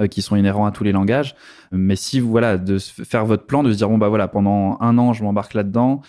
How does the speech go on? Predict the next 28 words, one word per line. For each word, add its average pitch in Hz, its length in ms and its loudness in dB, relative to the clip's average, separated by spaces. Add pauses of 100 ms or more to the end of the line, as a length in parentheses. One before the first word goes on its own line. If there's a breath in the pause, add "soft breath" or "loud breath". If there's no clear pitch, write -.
(180 loud breath)
j'ai 107 240 -2
un 110 120 4
petit 104 180 -2
peu 117 260 2
regardé 104 380 0
avant 104 240 0
quand 104 120 -2
même, 131 200 0
comme 104 160 0
on 95 40 2
disait, 113 380 -2 (320 loud breath)
euh, 98 160 -2
je 101 120 0
sais 110 180 -2
que 104 80 -8
j'aime 92 140 -2
quand 95 100 -2
même 98 160 2
mieux 98 340 4
Python 110 300 -4
que 98 60 -2
JavaScript 101 600 -2
ou 101 100 -4
JavaScript 95 420 -4
que 101 80 -2
Python 110 500 2
et, 98 100 2
euh, 90 240 -2